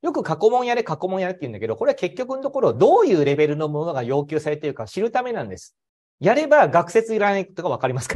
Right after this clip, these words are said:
らっていう話ですよね。はい。だから、で、で、さらに言うと、過去問をまずはやって、で、過去問の中でできないものをできるようにしていくってことだけやれば、丸二番の一と二を両方満たしていくから。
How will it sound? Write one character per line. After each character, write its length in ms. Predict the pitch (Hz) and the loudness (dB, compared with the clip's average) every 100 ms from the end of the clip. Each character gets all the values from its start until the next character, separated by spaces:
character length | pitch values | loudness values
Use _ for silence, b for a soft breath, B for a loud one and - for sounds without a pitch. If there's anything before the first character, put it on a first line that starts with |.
| - | -10
ら 60 | |
っ 60 | 120 _ _ | -12 _ _
て 80 | 139 | -2
い 60 | - | 0
う 40 | |
話 260 | 160 123 120 | -4 -6 -8
で 80 | |
す 100 | - | -10
よ 60 | - | -10
ね。 240 | 165 202 _ _ b b b b b b | -10 -10 _ _ b b b b b b
は 180 | - 117 | -6 -6
い。 180 | 117 117 _ _ _ _ _ - | -6 -14 _ _ _ _ _ -18
だ 120 | 180 | -10
か 100 | 180 | -4
ら、 140 | 190 165 - | -2 -2 -6
で、 520 | 175 185 180 180 - _ _ | -4 -2 -2 -2 -8 _ _
で、 220 | 160 214 | -16 -14
さ 160 | 220 285 | -4 -2
ら 120 | 269 | -2
に 280 | 240 214 147 | -2 -4 -4
言 140 | 156 | -6
う 60 | 160 | -4
と、 180 | 208 175 | -4 -2
過 180 | 175 175 | -4 -4
去 80 | 269 | 2
問 220 | 294 302 | 2 4
を 100 | 294 | 2
ま 140 | 294 | 2
ず 60 | 233 | -2
は 100 | 135 | -2
や 120 | 123 | -4
っ 40 | |
て、 460 | - - 170 120 107 | -10 -8 -4 -4 -2
で、 100 | 151 | -4
過 160 | 185 202 | -4 -6
去 80 | 254 | -2
問 180 | 269 269 | -2 -2
の 80 | |
中 220 | 285 294 160 | -4 -4 -4
で 100 | 123 | -4
で 160 | 165 | -4
き 120 | 165 | -4
な 120 | 381 320 | 0 0
い 80 | |
も 120 | 165 147 | 0 -4
の 100 | 151 | -6
を 40 | |
で 120 | 131 | -6
き 100 | 208 | -4
る 40 | 175 | -4
よ 40 | |
う 40 | 131 | -4
に 40 | |
し 40 | |
て 100 | - | -6
い 20 | 147 | -6
く 100 | 196 | -8
っ 20 | |
て 160 | - 165 | -6 -4
こ 80 | |
と 120 | 156 143 | 0 0
だ 80 | 135 | 2
け 100 | 147 | 0
や 40 | |
れ 120 | 185 | 0
ば、 320 | 240 170 98 _ 151 165 | 2 2 0 _ -14 -4
丸 240 | 165 202 | 0 0
二 120 | 269 277 | 0 0
番 200 | 214 131 | 0 0
の 300 | 135 110 - | -4 -6 -8
一 220 | 185 - | -14 -8
と 140 | 320 226 | -4 -2
二 100 | 143 | 2
を 60 | |
両 220 | 160 247 | 4 4
方 140 | 240 247 | 4 -2
満 120 | 214 | -2
た 100 | 226 | -6
し 60 | 220 | -6
て 80 | |
い 60 | 131 | -10
く 40 | |
か 80 | - | -12
ら。 120 | 90 | -14